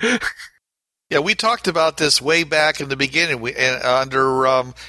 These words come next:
Speaker 2: communication. And that's one of the things we suggested: a solar-powered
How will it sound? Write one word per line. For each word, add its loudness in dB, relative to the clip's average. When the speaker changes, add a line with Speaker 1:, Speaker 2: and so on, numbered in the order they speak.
Speaker 2:
communication. 0
And -4
that's 2
one 2
of 0
the 0
things 0
we -2
suggested: 0
a -2
solar-powered 2